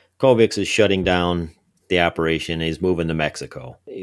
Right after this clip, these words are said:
Things get into high gear. This is where they gotta start, you know, okay, let, let's, uh, let's get the cash.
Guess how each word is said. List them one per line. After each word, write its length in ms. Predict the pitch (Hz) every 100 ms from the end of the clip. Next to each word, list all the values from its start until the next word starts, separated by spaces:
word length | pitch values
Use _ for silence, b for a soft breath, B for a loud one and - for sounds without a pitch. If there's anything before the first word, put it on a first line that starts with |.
| -
Things 260 | 104 98
get 160 | - -
into 140 | 95
high 180 | 87 87
gear. 240 | 80 80
This 180 | 78 85
is 80 | 90
where 140 | 92
they 100 | 87
gotta 320 | 85 85 80 80
start, 460 | - 80 80 - _ _
you 40 | 90
know, 140 | 85 76
okay, 280 | 87 82
let, 240 | 78 92 -
let's, 800 | 90 - - - - - - - 151
uh, 180 | 143 120
let's 160 | 143 -
get 140 | -
the 60 | -
cash. 600 | 139 139 131 - -